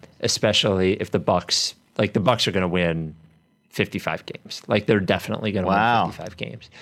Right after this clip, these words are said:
Speaker 1: Well, they are. And, um, uh, and that will, like, even, I, I don't know who else will be in the running for it,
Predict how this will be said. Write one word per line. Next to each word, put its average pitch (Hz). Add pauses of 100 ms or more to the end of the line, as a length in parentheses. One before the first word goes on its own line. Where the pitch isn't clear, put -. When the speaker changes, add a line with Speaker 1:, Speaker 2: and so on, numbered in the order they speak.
(480)
Speaker 1:
Well, 156
they 165
are. 87 (260)
And, 117
um, 92 (480)
uh, 98 (140)
and 104
that 113
will, 101 (540)
like, 120 (600)
even, 170
I, 160
I 165
don't 180
know 165
who 143
else 120
will 110
be 107
in 98
the 92
running 98
for 131
it, 139